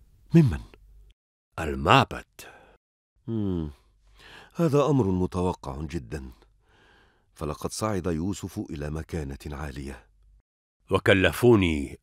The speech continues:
Speaker 2: أن أعرض عليك يا مولاي الاشتراك معهم.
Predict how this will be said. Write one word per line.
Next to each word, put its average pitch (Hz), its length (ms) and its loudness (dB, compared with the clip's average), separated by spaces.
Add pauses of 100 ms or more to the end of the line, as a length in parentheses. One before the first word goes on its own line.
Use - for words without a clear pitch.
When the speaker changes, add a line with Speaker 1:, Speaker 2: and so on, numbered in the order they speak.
Speaker 2:
أن 80 260 -4
أعرض 117 540 6
عليك 71 500 -2
يا 69 200 -6
مولاي 67 680 -8 (960)
الاشتراك 90 680 -2
معهم. 67 440 -8